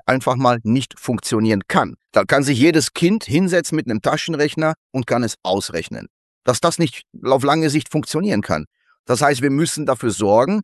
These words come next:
dass das, was die Sozial-, in, in die Sozialsysteme reinkommt, dass das irgendwann auch wieder raus kann.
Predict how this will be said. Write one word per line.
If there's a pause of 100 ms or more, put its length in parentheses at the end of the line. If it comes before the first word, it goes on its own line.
(140)
dass
das,
was
die
Sozial-,
in,
in
die
Sozialsysteme (120)
reinkommt, (140)
dass
das
irgendwann
auch
wieder (120)
raus
kann.